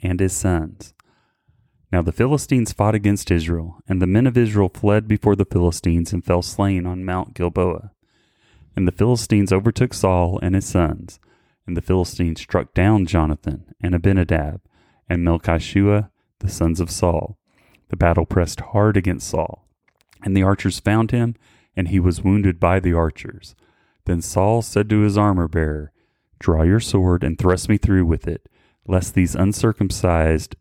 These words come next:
come and mistreat me." But his armor-bearer would not, for he feared greatly. Therefore Saul took his own sword and fell upon it.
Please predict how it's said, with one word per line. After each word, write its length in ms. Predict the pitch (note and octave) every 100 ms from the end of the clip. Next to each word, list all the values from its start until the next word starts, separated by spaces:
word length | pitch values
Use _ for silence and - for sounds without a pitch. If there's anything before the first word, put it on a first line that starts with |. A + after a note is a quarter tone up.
| _
come 380 | - F2+ F2+ F#2+
and 140 | F2+ E2+
mistreat 460 | E2 - F#2+ F2
me." 260 | - - - _ _ _ _ _
But 120 | - F#2+
his 160 | F2+
armor-bearer 600 | - C3 C#3+ F#2 F2+ E2+
would 220 | F2 F#2
not, 320 | G2 A2 F2 - - _ _
for 140 | G2+
he 160 | F#2 F#2+
feared 540 | - - A#2 A#2 -
greatly. 560 | - A2 - - - - _ _ _ _ _
Therefore 440 | E2+ E2+ - E2+ E2
Saul 300 | - E2+ E2
took 180 | - -
his 200 | D#2 -
own 260 | G2+ B2
sword 400 | - - D#2+ D2+
and 120 | D2+ -
fell 200 | F2 F#2
upon 360 | F#2+ - D#2
it. 160 | C#2+